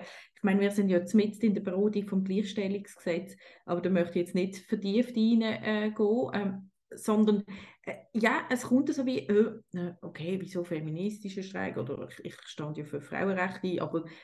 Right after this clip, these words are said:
äh, und, und, und, aber das heisst natürlich nicht, ähm, dass wir inklusiv müssen sein. Also, also, wir, oder wir müssen eben inklusiv sein, ähm, und müssen anerkennen, dass wir eine feministische Bewegung brauchen. Ich glaub,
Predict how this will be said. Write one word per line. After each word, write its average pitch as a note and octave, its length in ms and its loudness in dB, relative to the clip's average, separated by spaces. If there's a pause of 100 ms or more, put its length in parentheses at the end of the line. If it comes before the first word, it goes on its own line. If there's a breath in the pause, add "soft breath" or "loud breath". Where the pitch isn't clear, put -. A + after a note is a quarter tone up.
(160 loud breath)
äh, E3+ 200 -4 (300)
und, A3+ 220 8
und, G3 160 8
und, A3 240 8
aber G3 300 4 (240)
das F#3 260 -4
heisst G3+ 320 6
natürlich F#3+ 480 4
nicht, G3 640 4 (580)
ähm, D#3+ 680 -2 (520)
dass F#3+ 160 6
wir F#3+ 120 8
inklusiv F3 1000 0
müssen D#4 180 -4
sein. - 260 -2
Also, F#3 180 0
also, F#3 160 -2
wir, - 280 2
oder F#3 180 4 (120 loud breath)
wir G3+ 100 10
müssen B3+ 220 10
eben A#3+ 260 8
inklusiv B3 800 4
sein, C#4 280 2 (360 loud breath)
ähm, F#3+ 320 0
und F#3 220 -4
müssen G3+ 440 8
anerkennen, F3 600 -2
dass E3+ 180 -2
wir E3+ 140 -4
eine D#3+ 220 -4
feministische E3 680 -4
Bewegung A#3 500 -2
brauchen. G#3+ 320 -2
Ich F#3+ 80 -8
glaub, F#3 200 -4